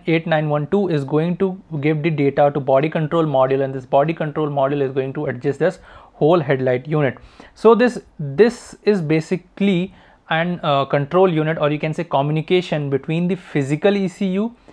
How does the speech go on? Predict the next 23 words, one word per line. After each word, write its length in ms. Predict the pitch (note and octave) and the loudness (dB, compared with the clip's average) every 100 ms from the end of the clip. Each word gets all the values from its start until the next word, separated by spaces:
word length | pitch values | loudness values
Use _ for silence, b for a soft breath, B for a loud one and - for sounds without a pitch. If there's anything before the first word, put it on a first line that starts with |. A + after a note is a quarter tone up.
| B - | B -6
and 360 | E3 G3 G#3+ - | 0 0 -2 -6
your 340 | D#3 E3 G#3 G3+ - | -2 2 2 0 -4
computer 480 | D3 D3+ C#3+ D3+ | -4 -2 -2 -2
E 140 | D3 B2+ | -2 -8
C 180 | - C3+ | -6 -8
U. 140 | A#2 - b b b | -8 -12 b b b
So 240 | - G#3 | 0 0
it 140 | - F3+ | 0 -4
will 140 | A3+ | -2
basically 380 | G3+ G3 G#3 G#3+ | -2 -4 -4 -6
integrate 560 | E3 E3 E3+ F#3 F#3+ E3+ | -4 -6 -4 -4 -4 -2
what 200 | E3 E3+ | -2 -2
we 100 | D3+ | -4
have 360 | D#3+ D#3+ E3 | -2 -2 -4
in 160 | D#3+ D#3 | -6 -4
the 120 | D#3+ | -6
simulation, 760 | - C#3+ C#3 C#3 D3 D3 G3+ F3+ | -8 -8 -4 0 -2 -2 -6 -4
and 240 | D3+ F3 | -6 -6
it 100 | D#3+ | -8
will 180 | E3+ F3+ | -10 -10
work 440 | F#3 D3 F3 F3+ | -4 0 0 -2
with 220 | D3+ D3+ | -6 -6
the 140 | D3 | -6